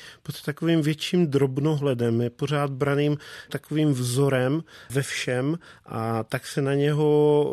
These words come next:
v podstatě nahlíží a nesmí v podstatě ani vpravo, ani vlevo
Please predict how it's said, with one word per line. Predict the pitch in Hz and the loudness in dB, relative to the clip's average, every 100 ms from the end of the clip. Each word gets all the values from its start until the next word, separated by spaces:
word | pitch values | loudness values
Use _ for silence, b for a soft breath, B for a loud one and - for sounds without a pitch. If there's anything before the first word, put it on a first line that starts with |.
| 131 | -6
v | - | -8
podstatě | 156 - - 147 165 | -8 -6 -6 -2 0
nahlíží | 151 135 139 135 135 135 135 156 B B B | 0 0 -2 -4 -4 -4 -4 -4 B B B
a | - 113 117 117 - | -8 -4 -2 -2 -4
nesmí | 127 135 143 139 - - 156 151 | -2 2 2 0 -2 -2 0 0
v | - | -2
podstatě | 156 143 - 147 139 151 156 - | -6 -6 -6 -6 -2 2 2 2
ani | 135 147 | -2 -2
vpravo, | - 139 139 147 | -4 -6 -4 -4
ani | 131 139 | -2 -2
vlevo | 135 123 131 127 139 | -2 -2 -2 -2 -4